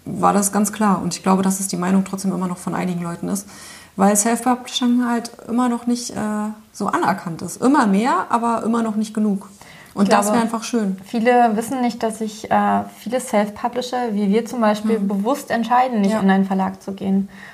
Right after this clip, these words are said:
Speaker 2: Und dass es, äh, wenn man sein Buch selbst rausbringt, nicht bedeutet, dass ein Verlag einen nicht wollte,
Speaker 1: Mhm.
Speaker 2: sondern dass man vielleicht selbst den Verlag nicht wollte.
Speaker 1: Genau. Und das ist halt immer noch anscheinend in vielen Köpfen. Und auch,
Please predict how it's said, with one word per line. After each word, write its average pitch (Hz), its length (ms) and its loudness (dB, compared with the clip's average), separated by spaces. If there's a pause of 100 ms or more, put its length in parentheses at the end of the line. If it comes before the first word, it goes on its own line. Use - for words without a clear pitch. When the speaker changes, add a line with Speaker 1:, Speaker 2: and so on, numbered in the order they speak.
(180)
Speaker 2:
Und 202 80 2
dass 202 160 0
es, 202 200 -8
äh, - 60 -14
wenn 196 240 4
man 196 180 4
sein 196 160 4
Buch 196 100 0
selbst - 380 -2
rausbringt, 214 360 -2
nicht 214 160 -8
bedeutet, 196 420 2
dass 190 140 -4
ein 190 80 0
Verlag 196 400 2
einen 190 160 4
nicht 190 180 2
wollte, 240 500 2 (120)
Speaker 1:
Mhm. 214 180 0
Speaker 2:
sondern 214 180 0
dass 202 120 -6
man 196 100 -4
vielleicht 196 280 -4
selbst 220 280 -2
den 190 100 0
Verlag 202 420 0
nicht - 260 -4
wollte. - 360 -6
Speaker 1:
Genau. 247 420 0 (540)
Und 214 140 2
das 240 160 4
ist 277 140 -2
halt 269 260 0 (280)
immer 262 320 4
noch 254 200 2
anscheinend 214 500 0
in 208 120 0
vielen 226 280 0
Köpfen. 220 420 -4
Und 190 180 0
auch, 202 220 0